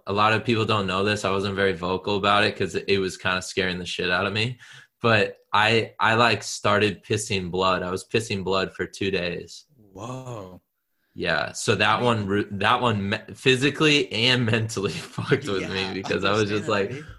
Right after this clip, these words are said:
Speaker 1: "What is happening? Am I pushing it too hard right now?" And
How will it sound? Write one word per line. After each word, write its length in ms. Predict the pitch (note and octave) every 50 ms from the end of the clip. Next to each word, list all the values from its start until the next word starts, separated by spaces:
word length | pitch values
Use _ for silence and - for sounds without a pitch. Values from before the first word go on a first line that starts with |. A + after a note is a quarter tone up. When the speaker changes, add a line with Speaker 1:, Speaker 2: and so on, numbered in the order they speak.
| - _ _
Speaker 1:
"What 420 | - F#2 G2 G#2 A#2 A#2+ A#2+ A#2 A#2
is 180 | A#2 A2+ G#2+ -
happening? 640 | G#2+ G#2+ G#2+ G#2+ G#2 - A#2 A2 G#2+ G2+ G2+ G2+
Am 180 | F#2+ D#2+ F#2+ F#2
I 120 | F2+ F2+
pushing 460 | - - - B2 A2+ G#2+ - - G#2 G2+
it 180 | G2+ F#2 - -
too 220 | - G#2+ F#2+ F2+
hard 360 | F#2+ F#2+ G2 G2 G2 F#2+ F#2
right 240 | F#2 F#2 F#2+ F#2+ E2+
now?" 420 | F2+ F#2+ F#2+ F#2+ F#2 F#2+ F#2+ F#2+
And 180 | F#2 F2 E2+ F2